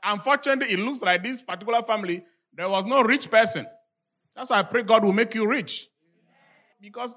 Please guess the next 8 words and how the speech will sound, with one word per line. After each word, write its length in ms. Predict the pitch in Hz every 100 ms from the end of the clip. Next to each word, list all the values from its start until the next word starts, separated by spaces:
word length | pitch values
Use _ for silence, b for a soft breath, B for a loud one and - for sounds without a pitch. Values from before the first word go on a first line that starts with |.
| 196
there 320 | 196 202 214
are 120 | 214
people 600 | 254 294 294 285 277 - _ _ _ _
whose 220 | 277 269
solutions 1040 | - - 214 233 262 - 170 180 202 - _ _ _ _ _ _
depend 320 | 208 196 254
on 140 | 233 220
you. 320 | 254 262 135